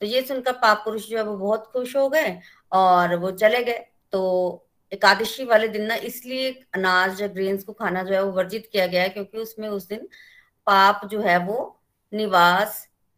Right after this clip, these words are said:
करता है। तो basically एकादशी का मीनिंग ये भी है कि इलेवन के इलेवन, एकादशी मीन्स ग्यारह,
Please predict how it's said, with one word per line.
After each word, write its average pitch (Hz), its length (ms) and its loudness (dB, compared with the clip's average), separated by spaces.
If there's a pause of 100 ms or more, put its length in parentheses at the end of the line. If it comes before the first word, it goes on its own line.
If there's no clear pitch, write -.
(100)
करता 180 340 2
है। 160 500 -2 (560)
तो 269 440 4
basically 285 680 -2 (280)
एकादशी 240 520 2
का 269 440 -2 (340)
मीनिंग 247 380 0
ये 240 120 -2
भी 277 220 0
है 226 140 6
कि 262 480 -8 (180)
इलेवन 254 560 4
के 302 100 -6
इलेवन, 202 500 2 (600)
एकादशी 202 480 0
मीन्स 254 300 -6
ग्यारह, 185 400 0